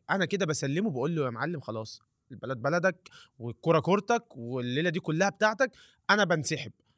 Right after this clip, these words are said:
انا مش عايز انسحب، انا مش هسيبها له، انا ليه اسيبها له؟ انا ليه اطلع من ال-، من السيتويشن كله واسلمه له واخليه يعمل اللي هو عاوزه؟ ال-، الشعب كبير، لو انا انسحبت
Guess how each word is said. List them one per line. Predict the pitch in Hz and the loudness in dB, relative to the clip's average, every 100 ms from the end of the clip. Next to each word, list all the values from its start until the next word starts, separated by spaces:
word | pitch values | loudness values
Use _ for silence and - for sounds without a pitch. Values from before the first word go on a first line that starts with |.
| _ _ | _ _
انا | 247 262 | 2 2
مش | 190 | 2
عايز | 254 208 | 0 0
انسحب، | 156 202 - - _ _ _ _ 214 | 0 -2 -4 -14 _ _ _ _ 2
انا | 262 | 2
مش | 190 | 2
هسيبها | 147 127 143 185 | -2 0 2 2
له، | 107 - _ - | 0 -10 _ 0
انا | 233 | 4
ليه | 240 | 4
اسيبها | 220 131 127 165 | 2 -2 2 2
له؟ | 123 - - - - 226 | 2 -6 -18 -20 0 4
انا | 247 | 6
ليه | 220 254 | 6 4
اطلع | 233 254 220 254 196 - _ - | 4 2 4 6 4 0 _ -4
من | 156 165 | 0 2
ال-، | 160 139 | 2 0
من | 160 | 0
السيتويشن | 160 151 139 - 151 202 170 | 0 0 0 -2 2 2 0
كله | 127 185 180 110 - _ - | 0 2 2 -2 -10 _ -4
واسلمه | 135 156 151 143 143 208 | -2 2 2 4 4 4
له | 151 | 2
واخليه | 113 151 175 | -2 -4 -2
يعمل | 196 | 0
اللي | 156 170 | 0 2
هو | 156 | 4
عاوزه؟ | 151 147 113 - _ _ - | 4 2 -4 -16 _ _ -4
ال-، | 170 147 | -2 -2
الشعب | 147 233 240 151 | 0 2 2 0
كبير، | 120 165 156 - _ _ | 0 0 0 -6 _ _
لو | 131 151 240 | 4 6 6
انا | 247 | 2
انسحبت | 165 160 240 - _ - | 0 0 0 0 _ -14